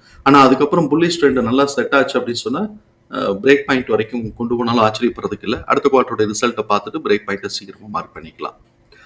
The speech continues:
அநேகமா தகவல் பயனுள்ளதா இருக்கும் நம்புறேன். தகவல் பயனுள்ளதா இருந்ததுன்னா,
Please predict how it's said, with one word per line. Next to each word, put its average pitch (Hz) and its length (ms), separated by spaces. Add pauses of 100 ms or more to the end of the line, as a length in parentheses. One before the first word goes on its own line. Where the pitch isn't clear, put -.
(320)
அநேகமா 120 320
தகவல் 120 320
பயனுள்ளதா 107 400
இருக்கும் 98 280
நம்புறேன். 87 300
தகவல் 107 280
பயனுள்ளதா 98 480
இருந்ததுன்னா, 90 280